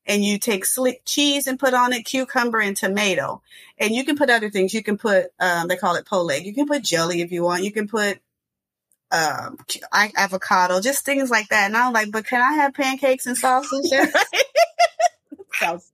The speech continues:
Speaker 2: terrible. No, no, no shade to Norway, but
Speaker 1: No shade.
Speaker 2: <laughs> Oh
Speaker 1: No
Speaker 2: my
Speaker 1: shade.
Speaker 2: God.
Speaker 1: It's what I was used to, right?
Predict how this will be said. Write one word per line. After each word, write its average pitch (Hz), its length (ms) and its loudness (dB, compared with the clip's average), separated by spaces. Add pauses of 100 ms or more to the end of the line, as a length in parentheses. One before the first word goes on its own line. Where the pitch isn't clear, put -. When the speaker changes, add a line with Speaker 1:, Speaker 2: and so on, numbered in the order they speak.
(120)
Speaker 2:
terrible. 160 320 -2 (320)
No, 392 220 6
no, 381 500 4
no 320 240 4
shade - 440 0
to 240 140 2
Norway, 190 520 2
but 175 300 2
Speaker 1:
No 302 100 6 (300)
shade. 196 220 0 (120)
Speaker 2:
<laughs> - 100 -2
Oh 285 60 4 (100)
Speaker 1:
No 330 80 6
Speaker 2:
my - 60 4
Speaker 1:
shade. - 100 -6
Speaker 2:
God. 165 260 -2
Speaker 1:
It's 381 120 2
what 403 160 4
I 403 140 4
was 453 160 2
used 494 300 4
to, 277 200 2
right? 302 380 2